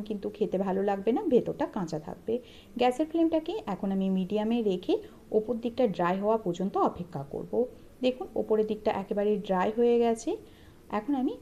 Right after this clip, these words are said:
অন্য দিকটা আরেক পিঠ উল্টে দিলাম। আশা করি দেখেই বুঝতে পারছেন কতটা সুন্দর তৈরি হয়েছে। যেহেতু এখানে তেল ব্যবহার করিনি, তাই এক সাইডটা এই স-, এই রকম জালিদারভাবে তৈরি হয়েছে। আমি ঠিক একই পদ্ধতিতে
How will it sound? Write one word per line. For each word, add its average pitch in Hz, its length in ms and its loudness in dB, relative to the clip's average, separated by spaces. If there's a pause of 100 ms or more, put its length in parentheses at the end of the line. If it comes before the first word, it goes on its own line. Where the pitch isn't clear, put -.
(160)
অন্য 190 120 4 (120)
দিকটা 185 300 -4
আরেক 170 160 0 (140)
পিঠ 339 160 2 (140)
উল্টে 151 320 2
দিলাম। 233 260 -4 (560)
আশা 240 180 -2
করি 233 220 4
দেখেই 226 320 4
বুঝতে 240 260 0
পারছেন 254 260 0 (160)
কতটা 208 320 0 (100)
সুন্দর 233 300 4 (100)
তৈরি 240 240 2
হয়েছে। 247 220 2 (140)
যেহেতু 233 260 4 (100)
এখানে 240 200 2 (100)
তেল 240 140 2 (100)
ব্যবহার 247 280 4 (100)
করিনি, 262 280 4 (120)
তাই 180 160 0 (140)
এক 185 160 -6
সাইডটা 190 300 0 (120)
এই 180 120 0
স-, 190 240 -2
এই 190 160 4
রকম 185 220 0 (400)
জালিদারভাবে 226 640 4 (100)
তৈরি 240 280 2
হয়েছে। 247 280 6 (440)
আমি 233 180 4
ঠিক 233 120 2 (180)
একই 233 280 -2
পদ্ধতিতে 285 440 2